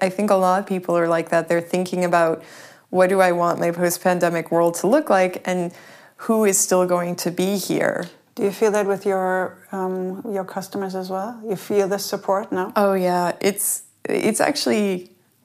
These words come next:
Speaker 1: I mean, maybe it's silly to say it's bonding, but I,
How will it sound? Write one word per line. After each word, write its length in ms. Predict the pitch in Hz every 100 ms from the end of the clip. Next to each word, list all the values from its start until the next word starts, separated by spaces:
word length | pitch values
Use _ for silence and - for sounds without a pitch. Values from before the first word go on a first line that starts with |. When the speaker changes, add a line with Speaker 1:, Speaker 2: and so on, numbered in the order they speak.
| _ _ _ - - - _ - - -
Speaker 1:
I 100 | 185
mean, 360 | 185 170 - - _ _ _ _
maybe 260 | 175 180 180
it's 140 | -
silly 320 | - - 175 180
to 80 | -
say 200 | - -
it's 200 | - -
bonding, 720 | 175 - 165 180 190 175 170
but 160 | 165 170
I, 360 | - 180 180